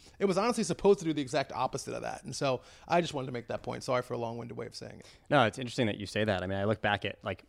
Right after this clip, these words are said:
Speaker 2: my experience of playing lacrosse growing up in a predominantly white suburb of New
Speaker 1: Mm-hmm.
Speaker 2: Jersey, the
Speaker 1: Mm-hmm.
Speaker 2: Northeast, where the sport,
Speaker 1: Yep.
Speaker 2: uh, is, like, obviously pretty healthy on the
Speaker 1: Mm-hmm.
Speaker 2: East Coast. My experience was only just fitting in,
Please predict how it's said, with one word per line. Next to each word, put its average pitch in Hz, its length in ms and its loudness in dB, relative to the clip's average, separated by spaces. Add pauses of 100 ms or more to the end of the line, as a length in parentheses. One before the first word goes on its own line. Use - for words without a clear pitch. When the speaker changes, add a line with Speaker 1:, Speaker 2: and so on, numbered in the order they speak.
(120)
Speaker 2:
my 107 200 4
experience 95 840 -2
of 101 140 -10
playing 95 220 0
lacrosse 92 380 -2
growing 92 280 -2
up 92 160 -4
in 95 240 -8
a 92 120 -6
predominantly 95 440 -2
white 92 240 -4
suburb 104 300 2
of 95 120 0
New 101 60 0
Speaker 1:
Mm-hmm. 120 80 -2
Speaker 2:
Jersey, 110 380 6
the 101 80 0
Speaker 1:
Mm-hmm. 104 60 2
Speaker 2:
Northeast, 104 340 0
where 107 100 -2
the 95 80 -4
sport, 101 360 -4 (200)
Speaker 1:
Yep. 143 160 -4
Speaker 2:
uh, 90 180 -6 (640)
is, 110 120 -16 (120)
like, 92 240 -8
obviously 92 380 -2 (140)
pretty 95 160 -4
healthy 117 300 2
on 92 80 0
the 90 60 0
Speaker 1:
Mm-hmm. 92 80 0
Speaker 2:
East - 120 -6
Coast. 107 340 -2 (540)
My 113 180 6
experience 123 440 4
was 135 100 4
only 127 260 6
just 101 220 -2
fitting 95 240 -2
in, 85 220 -8